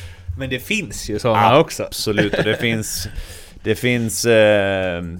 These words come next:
Speaker 2: fotbollsstjärnor som går hem och spelar fifa. Det finns, eh, jag lovar att det finns börs-V D-ar som går hem och, och spelar någonting också.
Speaker 1: fifa, ja.
Speaker 2: Ja, så att det finns överallt, det tror jag.
Speaker 1: Ehm, och fikar gör ni ju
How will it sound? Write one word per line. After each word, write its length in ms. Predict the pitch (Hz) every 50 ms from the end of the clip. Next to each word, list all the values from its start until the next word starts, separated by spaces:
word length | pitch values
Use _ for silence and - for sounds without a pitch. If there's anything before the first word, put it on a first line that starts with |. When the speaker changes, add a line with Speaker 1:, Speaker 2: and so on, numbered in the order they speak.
| - - - - - -
Speaker 2:
fotbollsstjärnor 1000 | 90 - 135 135 113 - - - 113 113 110 101 - - 139 131 127 120 117 110
som 280 | - - 110 104 101 92
går 160 | 113 101 101 113
hem 140 | 107 98 98
och 60 | 98
spelar 280 | - - 101 98 98 95
fifa. 420 | - 101 98 90 87 - - -
Det 100 | - 95
finns, 480 | 92 - 98 95 92 90 87 87 - 85
eh, 80 | 85
jag 360 | 85 85 76 69 69 82 98
lovar 220 | 101 98 98 101 107
att 60 | 107
det 40 | -
finns 140 | 110 101 95
börs-V 540 | 98 110 104 98 - - - 98 107 107
D-ar 220 | 104 101 101 95 92
som 200 | - - 101 101
går 100 | 98 95
hem 300 | 98 98 92 92 90 90
och, 280 | 87 85 85 - -
och 440 | - - 90 87 87 85 76 76 76 - - - -
spelar 360 | - - - 92 87 85 85
någonting 380 | 85 82 80 80 - 90 90 85
också. 240 | 82 - - -
Speaker 1:
fifa, 240 | 120 117 110 - - - -
ja. 240 | 104 110 107 110 127 -
Speaker 2:
Ja, 380 | - - 104 87 - - - _ _ _
så 100 | - -
att 100 | 90 -
det 140 | - 101 98
finns 280 | - 110 101 92 87 -
överallt, 320 | 87 85 85 87 87 -
det 60 | 107
tror 180 | 101 - - -
jag. 60 | - _ _ - _ _ - _ _ - - _ - - - - - - - - - - - _ _ _ - _ _ _ _ _ _ - - 120 113
Speaker 1:
Ehm, 340 | 104 104 101 98 92 85 - -
och 140 | - 120
fikar 800 | - - - 160 147 117 87 - _ - - 151 - 76 101 - _ _
gör 200 | - 110 101 98
ni 100 | 95 95
ju 60 | 95